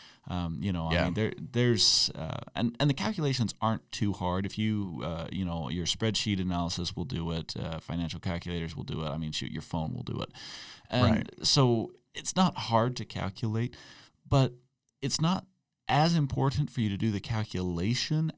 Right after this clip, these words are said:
Speaker 1: as it is for you to understand the concept behind it. And I think that's really all we want our listeners to know, is that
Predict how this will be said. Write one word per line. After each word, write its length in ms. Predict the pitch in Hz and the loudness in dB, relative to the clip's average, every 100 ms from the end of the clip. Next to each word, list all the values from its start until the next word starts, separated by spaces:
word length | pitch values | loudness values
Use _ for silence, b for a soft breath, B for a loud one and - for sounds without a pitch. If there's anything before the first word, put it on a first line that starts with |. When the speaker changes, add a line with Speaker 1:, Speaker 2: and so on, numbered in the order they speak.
| _ | _
Speaker 1:
as 220 | 123 117 | 2 2
it 100 | 117 - | 2 2
is 220 | 117 113 | 0 0
for 100 | - | -2
you 180 | 101 101 | 0 0
to 240 | - 90 - | -4 -6 -6
understand 960 | - 127 123 95 - - - 98 92 85 | -2 0 2 0 -2 -2 -2 -2 -2 -2
the 80 | - | -6
concept 460 | - 76 78 - | -6 -6 -6 -8
behind 400 | - - - - - | -8 -10 -10 -12 -16
it. 100 | - | -8
And 100 | 98 | 0
I 80 | 131 | 0
think 180 | 208 160 | 2 0
that's 220 | 139 120 | 0 2
really 300 | 123 104 95 | 4 4 4
all 300 | 104 101 98 | 2 2 2
we 140 | 92 92 | 0 0
want 220 | 92 90 | 0 0
our 60 | |
listeners 440 | 90 90 - 87 82 | -2 -4 -4 -4 -4
to 120 | - | -4
know, 260 | 90 85 85 | -2 -2 -2
is 160 | 80 | -4
that 200 | - 87 | -4 -6